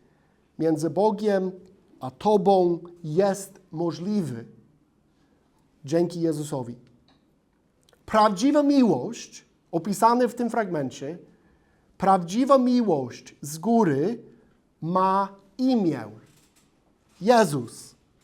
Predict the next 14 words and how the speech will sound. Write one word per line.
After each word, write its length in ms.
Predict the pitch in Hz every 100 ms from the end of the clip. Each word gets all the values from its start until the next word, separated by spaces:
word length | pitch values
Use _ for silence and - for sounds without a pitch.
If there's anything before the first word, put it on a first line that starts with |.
| _
z 100 | 156
Nazaretu. 640 | 170 180 196 180 160 120 - _ _ _ _ _ _ _ _ _ _ _ _ _ 147
Drugą 520 | 220 262 220 214 208
i 120 | 180
ostatnią 540 | 175 - 185 185 175
rzecz, 360 | 143 123 - - _
którą 260 | - 147
chcę 300 | 147 156 151
powiedzieć, 640 | 147 151 151 135 131 - -
to, 300 | - 180 175 202 - _ _ _
że 360 | 139 165 160 -
Duch 480 | 165 143 208 262 -
Święty 680 | - - 220 220 214 220 185
działa, 680 | 180 214 208 151 120 139